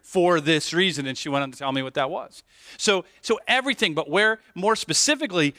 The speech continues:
where your family, your marriage, your, this even year that we're in, the time we're in,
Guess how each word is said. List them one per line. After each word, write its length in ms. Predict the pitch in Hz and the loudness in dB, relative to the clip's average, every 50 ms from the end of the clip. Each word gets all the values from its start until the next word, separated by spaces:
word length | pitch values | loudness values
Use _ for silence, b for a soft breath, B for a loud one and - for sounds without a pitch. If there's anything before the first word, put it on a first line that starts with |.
| B B B | B B B
where 240 | B 160 185 190 190 | B 2 2 2 2
your 140 | 190 170 - | 2 -2 -4
family, 540 | - - - 214 240 262 262 262 262 254 | -4 -2 0 2 2 2 0 -2 -4 -4
your 100 | 214 147 | -4 -6
marriage, 720 | 139 147 175 214 254 269 277 269 262 262 262 202 175 - 175 | -6 -4 -2 0 2 2 4 4 2 0 0 -2 -4 -4 -2
your, 140 | 151 131 _ b b b b | -2 -4 _ b b b b
this 180 | 175 - - | -2 -2 0
even 280 | 226 208 180 165 151 139 | 0 0 0 0 0 -4
year 480 | 131 127 139 175 208 247 269 269 269 | -4 -8 -2 0 2 2 4 4 2
that 120 | 254 254 233 | 2 2 2
we're 180 | 233 240 233 | 2 2 2
in, 340 | 220 233 247 254 254 247 233 | 0 0 0 0 0 0 -2
the 160 | 185 151 131 B B B B | -2 -4 -4 B B B B
time 460 | - - 196 214 240 254 262 269 254 | -8 -2 0 2 2 2 0 0 0
we're 180 | 262 262 254 233 | 0 0 0 0
in, 420 | 220 240 254 254 254 254 240 226 | 0 0 2 2 0 0 -2 -6